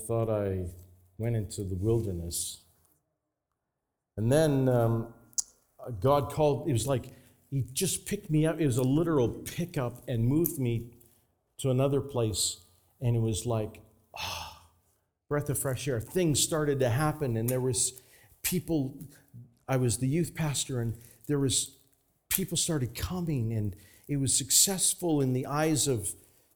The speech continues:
whatever that was, and I thought I was making a difference, and things were, I could, you know, tell my youth group where to go, and they would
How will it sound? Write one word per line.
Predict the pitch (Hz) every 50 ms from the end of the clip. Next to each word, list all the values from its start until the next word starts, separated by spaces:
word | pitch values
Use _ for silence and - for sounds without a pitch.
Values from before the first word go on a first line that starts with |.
| _ _ - -
whatever | 120 117 120 123 139 143 147 143
that | 127 135 131 123 123 120
was, | 123 131 139 143 143 151 151 139 - - - -
and | 139 135 131 127 113 117 - - _ _ _ _ _ _ _ _ _ - - - _ _ -
I | - 147 147
thought | - - 170 151
I | 151 147
was | 143 143 123 98
making | 131 139 147 160 156 - 160 151
a | 135 113
difference, | - 135 165 170 - 165 139 113 104 - - -
and | 120 110 104 -
things | - 170 170 160 147 -
were, | 143 131 131 120
I | - 151
could, | 151 - 127 101 - - - _ _ _ _ _ _
you | - 160
know, | 151 139 127 120 117 - - - - - _ _ _ _ _ _ -
tell | - 185 180 180
my | 165 151 139
youth | 127 131 156 180 175 -
group | - 127 120 110
where | 123 143 156 156
to | 135 123
go, | 110 123 147 160 180 180 156
and | 127 120 127
they | 143 160 170
would | 156 139 127 113 101 -